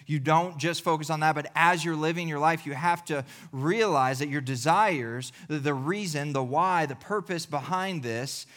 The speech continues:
is very much because you're putting your hope and your desires in God. And why? Because that's where the joy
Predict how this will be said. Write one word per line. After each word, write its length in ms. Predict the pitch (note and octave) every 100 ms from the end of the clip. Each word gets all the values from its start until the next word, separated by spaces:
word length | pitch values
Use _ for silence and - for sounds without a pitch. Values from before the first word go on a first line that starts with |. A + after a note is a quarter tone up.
| -
is 160 | C3+ B2
very 420 | A#2+ D#3 E3+ E3+
much 480 | D3+ D3+ C3 - - - -
because 680 | C3 A2+ C#3+ C#3+ B2 A#2 - - -
you're 120 | B2
putting 340 | - C#3+ C#3+
your 160 | C3+ A2+
hope 280 | A2+ A2 A2
and 80 |
your 100 | G#2
desires 440 | F#2+ F#2 G2+ F#2+ G2 _ - -
in 120 | F#2+
God. 340 | G2+ - - - _ _ _ _ _ _ _ _ _ _ _ _ -
And 100 | A#2+
why? 260 | D3 D#3
Because 280 | D3+ C#3 A#2+ A2
that's 420 | B2+ B2+ C3 - A#2+
where 400 | B2+ B2+ B2+ A#2+
the 140 | A2+
joy 520 | G2+ A2+ A#2 A2+ A#2